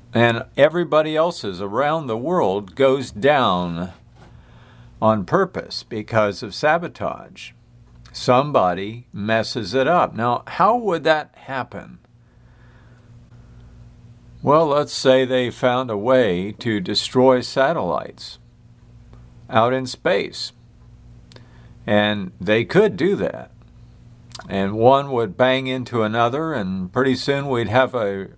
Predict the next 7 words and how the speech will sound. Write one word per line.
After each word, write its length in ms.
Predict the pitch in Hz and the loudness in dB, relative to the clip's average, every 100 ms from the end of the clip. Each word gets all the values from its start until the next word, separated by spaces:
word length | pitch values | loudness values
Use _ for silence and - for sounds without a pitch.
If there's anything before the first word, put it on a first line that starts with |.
| - - | -20 -2
bunch 280 | 143 165 - | -2 0 -2
of 100 | 107 | 0
wreckage 540 | 139 175 - 104 95 | 2 0 0 -4 -2
on 180 | 117 113 | -4 -2
the 100 | 92 | -4
ground. 640 | 107 139 175 104 78 107 - _ _ - - - - - - - - | 0 2 2 0 -2 -6 -14 _ _ -20 -20 -20 -20 -20 -20 -20 -18
And 520 | - 127 117 117 113 | -2 0 2 0 -2